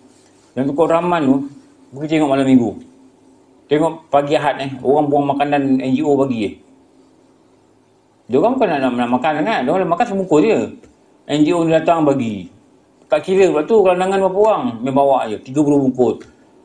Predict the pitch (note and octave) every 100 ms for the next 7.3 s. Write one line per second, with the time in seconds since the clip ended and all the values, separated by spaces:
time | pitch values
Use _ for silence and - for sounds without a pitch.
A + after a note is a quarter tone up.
0 | _ C3+ D3 C#3+ C3+ C3+ C3 C3 B2+ A#2+
1 | B2 G#2 F#2+ C3+ D#3 D#3 - D3+ D3 C#3+
2 | C#3+ D3 C#3+ C#3+ C3 B2+ C#3+ E3+ G3+ A#3+
3 | C3 - - _ _ _ _ _ _ -
4 | B2+ E3+ G#3+ G3 F3 A#3+ A#3 D#3 D#3 D3
5 | G3 B3 A#3 A#3 B3 D#4+ G3+ - _ _
6 | _ _ _ _ _ - G2+ F2+ F2 -
7 | C3+ F#3 D3+